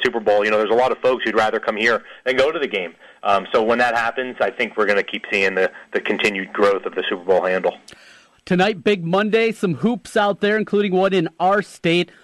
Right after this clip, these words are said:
Speaker 2: Uh, Iowa State on the road at Texas. These teams saw each other a couple weeks back.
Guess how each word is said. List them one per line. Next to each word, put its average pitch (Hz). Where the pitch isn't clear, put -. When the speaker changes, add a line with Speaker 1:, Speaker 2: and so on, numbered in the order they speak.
Speaker 2:
Uh, 131
Iowa 180
State 185
on 180
the 190
road 185
at 175
Texas. 180
These 160
teams 165
saw 170
each 165
other 165
a 160
couple 165
weeks 160
back. 160